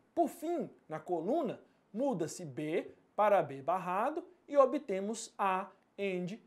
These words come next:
B barrado. Olhando agora para a linha do mapa K, vamos posicionar as operações obtidas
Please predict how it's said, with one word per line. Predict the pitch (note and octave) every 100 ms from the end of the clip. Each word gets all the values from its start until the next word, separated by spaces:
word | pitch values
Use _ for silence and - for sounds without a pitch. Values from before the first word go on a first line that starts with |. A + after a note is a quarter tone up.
| _
B | F3 F3
barrado. | G#3 C4 G3 B2 - _ _ _ _ _ -
Olhando | D#4+ A#3 G3+ G#3+
agora | G3+ G3 D#4 B3+ F3
para | F#3 F3+
a |
linha | E3+ E3+
do | D#3
mapa | D3+ C3+ -
K, | - A#3 C#4+ G#3 - _ D3+
vamos | G#3 A3+ A3
posicionar | - D#4+ G4 D#4+ D#4 F4 D#4 A3+ G3 G#3
as | G#3+
operações | A3 A3+ A3+ A3+ F3+ F3
obtidas | F#3 C4 C4 G3 F3 B3 -